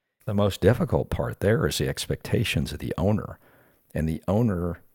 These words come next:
understanding what they're doing, why they're paying them for what they're doing, and what information that they need to be able to do it. The vision piece is difficult because the vision piece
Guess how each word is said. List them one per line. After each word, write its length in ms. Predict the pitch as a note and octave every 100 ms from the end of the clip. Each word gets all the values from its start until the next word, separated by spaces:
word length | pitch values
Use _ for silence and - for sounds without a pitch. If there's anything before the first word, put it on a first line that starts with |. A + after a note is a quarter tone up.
| _ -
understanding 720 | F2+ B1+ - C#2+ F#2+ E2 C#2+
what 140 | B1+
they're 100 | C2
doing, 420 | B1 D2 D2+ D#2+ - _ _
why 380 | D#2+ D2 D#2 G2
they're 140 | E2+
paying 280 | - G2 G2
them 120 | C#2+
for 140 | B1+ C2+
what 180 | C2 -
they're 140 | C2
doing, 420 | B1+ C2 C2 F#2+ - _ _ _ _
and 440 | E2+ E2 D#2+ D#2 -
what 260 | E2+ G2
information 540 | G2+ - C#2+ E2+ - C#2
that 140 | -
they 120 | C2
need 300 | C#2+ F2+ F2 -
to 100 | -
be 180 | D2
able 140 | E2 B1
to 100 | -
do 260 | - D#2
it. 200 | - - _ -
The 280 | F#2+ E2+
vision 580 | C#2+ C2+ A2 F3+ E3 A#2
piece 540 | - - - - - - _ _ _ _ _ _
is 380 | - D2 - - _ B1+
difficult 500 | F2+ - - - _ _ _ _ _ _
because 300 | - A#2 A#2
the 80 | G#2
vision 380 | G2+ D#3 E3 A#2
piece 640 | - D#2+ D2 D#2+ - -